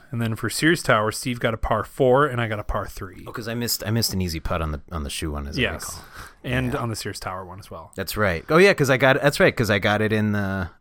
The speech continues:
Speaker 2: uh, in
Speaker 1: Actual
Speaker 2: the tower,
Speaker 1: tower, yeah.
Speaker 2: and then I, I three-putted to finish. <laughs>
Speaker 1: Loser.
Speaker 2: Very cool. <laughs>
Speaker 1: Yeah, Sears Tower was another impressive, like, impressively built one. It looks
Speaker 2: Mm.
Speaker 1: really cool.
Speaker 2: Yeah.
Speaker 1: I'll give it a seventy-five out of a hundred silly balls.
Speaker 2: And I'll say, I, I think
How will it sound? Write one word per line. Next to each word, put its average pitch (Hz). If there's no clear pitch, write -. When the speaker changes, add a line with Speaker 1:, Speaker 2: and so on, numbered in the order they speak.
Speaker 2:
uh, 87
in -
Speaker 1:
Actual 120
Speaker 2:
the 107
tower, 123
Speaker 1:
tower, 95
yeah. 95
Speaker 2:
and 101
then 101
I, 95
I 90
three-putted 82
to 78
finish. 78
<laughs> -
Speaker 1:
Loser. 98
Speaker 2:
Very -
cool. -
<laughs> -
Speaker 1:
Yeah, 165
Sears 180
Tower 190
was 165
another 147
impressive, 110
like, 107
impressively 120
built 95
one. 92
It 104
looks 120
Speaker 2:
Mm. -
Speaker 1:
really 107
cool. 92
Speaker 2:
Yeah. 78
Speaker 1:
I'll 117
give 120
it 120
a 110
seventy-five 113
out 101
of 101
a 95
hundred 95
silly 92
balls. 90
Speaker 2:
And 143
I'll 196
say, 359
I, 320
I -
think -